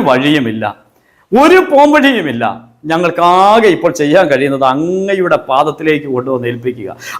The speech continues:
അങ്ങയെ ഒന്ന് ഏൽപ്പിച്ചു തരികയാണ് ഞങ്ങൾ. കാരണം വൈദ്യശാസ്ത്രത്തിന് ഒരിക്കലും ഇവരെ രക്ഷിപ്പാൻ കഴിയുകയില്ല. ഇവർ കടന്നു പോകുന്ന ശാരീരിക ക്ലേശം അത്രമേൽ വലിയതാണ്. ഈ പ്രതിസന്ധിയിൽ നിന്ന് വൈദ്യശാസ്ത്രത്തിനെ രക്ഷിക്കുവാൻ കഴിയുകയില്ല." എന്നാൽ അത് കർത്താവിൻ്റെ കാൽക്കൽ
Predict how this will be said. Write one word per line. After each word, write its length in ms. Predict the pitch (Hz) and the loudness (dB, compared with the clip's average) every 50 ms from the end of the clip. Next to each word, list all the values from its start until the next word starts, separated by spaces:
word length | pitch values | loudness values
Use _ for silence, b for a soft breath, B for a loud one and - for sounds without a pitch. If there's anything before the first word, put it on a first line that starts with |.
| 160 | 2
അങ്ങയെ 320 | 196 240 285 330 381 392 381 330 | 4 4 6 6 6 6 6 6
ഒന്ന് 140 | 294 285 247 233 | 6 6 4 4
ഏൽപ്പിച്ചു 320 | 269 233 - 294 226 285 226 | 4 2 -2 -2 -2 0 0
തരികയാണ് 460 | 214 214 226 196 220 196 165 156 156 147 143 | 2 2 2 2 0 2 0 0 -2 -4 -6
ഞങ്ങൾ. 220 | 135 135 135 117 104 - - _ _ - | -8 -6 -6 -8 -8 -10 -20 _ _ 0
കാരണം 360 | 151 160 180 190 196 196 196 202 196 B B B B - | 2 2 4 4 2 2 0 -2 -4 B B B B 0
വൈദ്യശാസ്ത്രത്തിന് 880 | 139 170 214 180 202 180 - 202 190 196 196 - 196 202 190 - 196 190 196 | 2 2 2 2 2 0 2 2 2 2 2 2 2 2 2 2 2 2 2
ഒരിക്കലും 400 | 202 202 196 - 208 190 185 185 190 | 2 2 0 -2 -2 0 0 0 0
ഇവരെ 160 | 190 190 196 190 | 0 2 2 2
രക്ഷിപ്പാൻ 400 | 196 190 - 208 - - 196 185 190 208 | 0 -2 -4 -8 -4 -2 -2 -2 0 0
കഴിയുകയില്ല. 460 | 185 190 208 190 196 196 196 190 208 208 202 - B B B B B 208 | 0 0 2 2 2 2 4 2 2 0 0 -2 B B B B B 0
ഇവർ 120 | 196 226 214 220 220 | 0 0 0 0 0
കടന്നു 240 | 208 220 226 226 214 214 | 0 0 2 0 2 2
പോകുന്ന 260 | 214 208 220 214 220 214 - | 2 2 2 0 0 0 2
ശാരീരിക 440 | 185 190 220 220 233 226 226 226 220 - | 2 2 2 2 2 0 0 0 0 0
ക്ലേശം 320 | - 208 226 208 220 226 214 190 | 0 0 0 0 2 0 0 0
അത്രമേൽ 480 | 180 180 - 233 226 226 226 220 202 180 147 123 | 0 0 0 -2 0 2 2 2 2 0 0 0
വലിയതാണ്. 600 | 127 151 175 208 214 214 214 214 220 226 220 226 226 208 B B B B 202 233 | 0 0 2 2 2 2 4 4 2 2 2 2 0 -2 B B B B 0 2
ഈ 20 | 262 277 285 269 - | 2 2 2 0 0
പ്രതിസന്ധിയിൽ 580 | 208 214 262 254 262 262 254 - 262 247 240 233 233 | 0 2 2 2 2 2 2 4 4 4 4 2 2
നിന്ന് 140 | 226 226 226 170 | 0 2 2 2
വൈദ്യശാസ്ത്രത്തിനെ 800 | 190 240 233 311 262 - 269 247 254 240 226 226 233 220 226 214 | 2 2 2 2 2 2 0 0 0 -4 -8 -6 -2 0 2 2
രക്ഷിക്കുവാൻ 480 | 214 214 - 294 247 240 262 247 247 233 233 240 | 2 0 -2 -6 -6 -4 0 0 0 2 2 2
കഴിയുകയില്ല." 480 | 254 226 - 170 147 151 135 127 135 139 120 113 B B B B 156 160 | 0 0 0 -2 -4 -4 -2 0 2 2 2 0 B B B B -2 0
എന്നാൽ 280 | 160 160 160 165 160 160 165 | 2 2 2 2 4 2 0
അത് 100 | 160 160 - - | 0 -2 -2 0
കർത്താവിൻ്റെ 920 | 180 175 170 180 196 190 196 202 208 214 220 226 226 226 233 220 233 233 233 233 | 0 0 2 2 2 4 4 6 6 6 6 4 4 2 0 0 0 0 2 2
കാൽക്കൽ 360 | 240 247 285 294 285 294 262 | 4 4 4 2 2 0 0